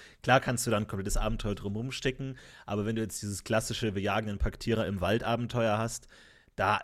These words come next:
wenn ich jetzt der Zwer-, mir vorstelle, ich spiele den Zwerg und ich muss ständig irgendwie während der Rätselsuche und Hinweissuche irgendwie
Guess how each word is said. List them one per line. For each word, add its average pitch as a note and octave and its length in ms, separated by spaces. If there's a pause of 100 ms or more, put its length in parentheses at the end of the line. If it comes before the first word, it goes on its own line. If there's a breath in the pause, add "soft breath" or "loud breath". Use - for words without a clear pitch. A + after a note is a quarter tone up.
wenn A2+ 240
ich A2+ 80
jetzt C3 160
der A#2+ 100
Zwer-, A#2+ 240
mir A#2+ 100
vorstelle, B2+ 480
ich A2+ 60
spiele B2 220
den A2 60
Zwerg B2 380
und A#2+ 120
ich - 100
muss A#2 140
ständig C3 340
irgendwie A#2+ 400 (100)
während A#2 440
der A2 240
Rätselsuche A#2+ 760
und G#3 120
Hinweissuche A2+ 680
irgendwie G#2 460